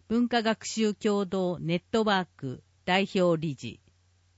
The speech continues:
六月二十八日、木曜、学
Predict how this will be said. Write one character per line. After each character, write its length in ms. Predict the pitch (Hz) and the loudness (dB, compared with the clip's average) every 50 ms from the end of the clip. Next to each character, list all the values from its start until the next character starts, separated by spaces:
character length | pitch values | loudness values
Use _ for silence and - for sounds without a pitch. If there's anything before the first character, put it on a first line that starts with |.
| _ _ _ _ _ _ _ _ _ _ _ _ - | _ _ _ _ _ _ _ _ _ _ _ _ -4
六 260 | 196 220 220 - 285 | -2 -2 0 0 2
月 260 | 277 285 277 - 294 285 | 2 2 2 2 2 2
二 160 | 269 294 269 | 2 2 2
十 240 | - 262 240 202 180 | 0 0 0 0 0
八 320 | - 165 151 - 185 180 | -2 -6 -6 -4 -2 -2
日、 480 | 175 165 156 - - 156 151 151 - - _ _ _ | 0 -2 -2 -4 -6 -8 -8 -8 -10 -12 _ _ _
木 340 | - 185 185 - - 240 226 | 0 0 0 2 2 2 4
曜、 400 | 220 208 196 170 135 113 - - _ _ _ _ _ _ _ _ _ _ _ - | 4 4 4 4 2 0 -4 -10 _ _ _ _ _ _ _ _ _ _ _ 0
学 200 | 202 196 190 | 2 2 2